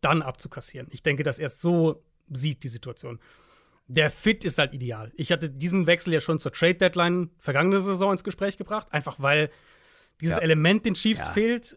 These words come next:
Speaker 1: Ähm, nicht einfach nur der vertikale Speed. Also, sie, ich meine, diese Rolle kannst du auch anders besetzen, weil das Scantling
Speaker 2: Also
Speaker 1: war ja so ein bisschen ihr Field-Stretcher. Ähm, und
Speaker 2: Es ist ja wirklich die Light-Version von Tyreek Hill.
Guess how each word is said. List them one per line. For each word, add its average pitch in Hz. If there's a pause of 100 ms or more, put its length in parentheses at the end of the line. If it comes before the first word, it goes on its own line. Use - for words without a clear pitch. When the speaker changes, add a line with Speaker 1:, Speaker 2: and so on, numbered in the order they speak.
(140)
Speaker 1:
Ähm, 151 (140)
nicht 214
einfach 190
nur 190
der 165
vertikale 147
Speed. 151 (480)
Also, 135
sie, 143
ich 147
meine, 151
diese 156
Rolle 170
kannst 185
du 180
auch -
anders 170
besetzen, 170
weil 151
das 160
Scantling 170
Speaker 2:
Also 139
Speaker 1:
war 143
ja 170
so 160
ein -
bisschen 165
ihr 160
Field-Stretcher. 180 (720)
Ähm, 151
und 165
Speaker 2:
Es 143
ist 170
ja 175
wirklich 151
die -
Light-Version 104
von -
Tyreek 76
Hill. -